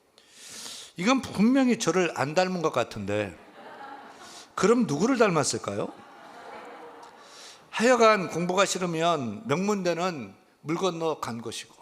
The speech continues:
그러면 그 좋은 회사도 물 건너 간 것인데, 그러면 정말로 쓸모없는 인생을 살게 될까요?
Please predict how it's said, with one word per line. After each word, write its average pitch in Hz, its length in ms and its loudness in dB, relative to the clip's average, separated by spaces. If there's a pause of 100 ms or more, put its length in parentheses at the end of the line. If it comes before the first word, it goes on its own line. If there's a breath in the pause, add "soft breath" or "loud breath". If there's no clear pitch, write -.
(800 loud breath)
그러면 214 480 2
그 185 100 0
좋은 190 280 2
회사도 208 440 0
물 135 160 -8
건너 156 260 -2
간 107 220 -8
것인데, 101 500 -12 (800 soft breath)
그러면 240 220 -4
정말로 220 560 -2
쓸모없는 254 580 -4
인생을 170 640 -6 (320 soft breath)
살게 175 540 -8
될까요? 123 480 -8